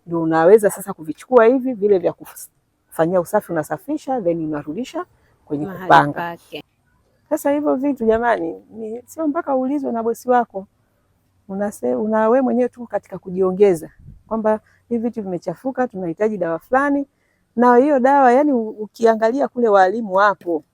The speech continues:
Speaker 1: unaangalia wanavyofanya, wanavyofanya, wanavyofanya, unasema kabisa hii lazima.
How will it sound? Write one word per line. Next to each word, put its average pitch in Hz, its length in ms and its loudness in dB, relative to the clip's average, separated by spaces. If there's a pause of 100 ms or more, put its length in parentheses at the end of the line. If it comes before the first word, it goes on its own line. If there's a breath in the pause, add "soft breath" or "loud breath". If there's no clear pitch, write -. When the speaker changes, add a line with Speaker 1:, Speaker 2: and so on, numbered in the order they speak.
(280)
Speaker 1:
unaangalia 185 480 0
wanavyofanya, 226 760 -2
wanavyofanya, 220 600 -8
wanavyofanya, 220 600 -6
unasema 196 500 -8
kabisa 185 340 -6
hii 175 200 -2
lazima. 151 420 -4